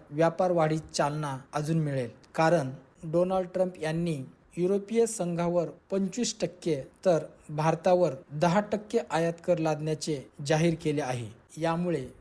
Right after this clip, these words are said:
भारत आणि युरोपीय संघ यासाठी मुक्त व्यापार करणे अत्यंत महत्त्वाचे आहे. भारताचे अर्थमंत्री निर्मला सीतारामन आणि वाणिज्य मंत्री पियुष गोयल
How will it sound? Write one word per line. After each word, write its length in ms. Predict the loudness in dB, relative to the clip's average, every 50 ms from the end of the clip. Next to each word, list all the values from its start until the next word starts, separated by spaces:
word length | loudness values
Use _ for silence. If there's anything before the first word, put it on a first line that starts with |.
| -10
भारत 360 | -8 -2 0 2 2 2 2 0 -2 -8 -10
आणि 180 | -8 -8 -8 -8 -6 -6
युरोपीय 420 | -4 -2 -2 -4 -2 -2 -2 -2
संघ 320 | -2 -2 -2 -2 -2 -2 -4 -6 -8 -8 -4
यासाठी 580 | -2 0 0 0 0 0 0 0 -2 -6 -6 -8 -10 -6
मुक्त 340 | -2 -2 0 0 -2 0 0
व्यापार 400 | 2 4 4 2 2 0 -2 -4
करणे 420 | -2 -4 -4 -4 -2 -2 -4 -6 -8 -10 -14 -20 _ _
अत्यंत 480 | -4 -4 -4 -4 -2 -2 -2 0 0 -2
महत्त्वाचे 540 | -2 0 -2 -4 -4 -4 -4 -4 -4 -4 -6
आहे. 280 | -6 -6 -6 -6 -8 -12 -14 -18 -18 -16 -8
भारताचे 580 | -4 -2 -2 -2 -2 0 0 0 0 0 -2 -6
अर्थमंत्री 760 | -4 -2 -2 -2 -2 -2 -2 -2 -2 -2 -4 -4 -6 -6 -6 -6 -8 -10 -8
निर्मला 580 | -4 -2 0 0 0 0 0 -2 -2 -4 -6 -10 -12
सीतारामन 640 | -12 -10 -8 -4 0 0 0 0 0 -2 -4 -6 -8 -10 -12 -16 -20 -8 -6
आणि 280 | -4 -4 -2 -4 -6 -8 -10 -14 _ -2
वाणिज्य 500 | 0 0 2 2 2 0 0 0 0 0
मंत्री 380 | 2 0 0 -2 -2 -4 -4 -4 -8 -10 _
पियुष 320 | -2 0 0 0 -2 -6 -4
गोयल 380 | -2 0 2 2 2 0 -2